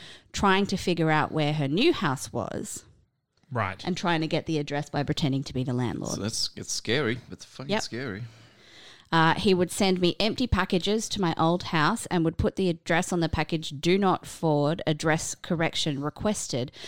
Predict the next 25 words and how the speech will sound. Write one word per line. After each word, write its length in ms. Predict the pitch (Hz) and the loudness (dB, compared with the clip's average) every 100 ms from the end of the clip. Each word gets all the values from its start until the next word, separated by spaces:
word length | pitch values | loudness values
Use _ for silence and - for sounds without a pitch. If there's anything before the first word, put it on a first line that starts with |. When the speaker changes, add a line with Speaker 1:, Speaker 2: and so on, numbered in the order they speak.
| - - | -10 -4
Speaker 1:
because 240 | - 196 | -2 0
he 80 | 175 | 0
was 140 | 170 - | -2 0
hoping 320 | 311 349 247 165 | 2 2 2 0
that 140 | - | 0
someone 340 | - 220 226 | 0 2 4
Speaker 3:
Mm, 60 | 170 | 4
Speaker 1:
in 100 | 156 | 2
the 60 | 156 | 2
building 360 | 151 139 143 | 0 0 0
Speaker 3:
yep. 80 | 147 | -2
Speaker 1:
would 100 | 151 | -2
go 180 | - 147 | 2 2
ahead 220 | 147 151 | 2 0
and 120 | 143 | 0
send 240 | 139 139 131 | -2 -2 -2
him 160 | 147 | 0
my 240 | 139 120 131 | 0 0 0
new 140 | 127 | 0
address 480 | 139 143 131 - - | -2 -2 -4 -6 -8
instead 320 | 147 - 131 | -6 -4 -4
of 60 | 123 | -4
forwarding 380 | - 139 127 127 | -4 -4 -4 -4
the 80 | 127 | -4
package. 720 | - 175 - 104 123 - | -2 -2 -4 -8 -6 -6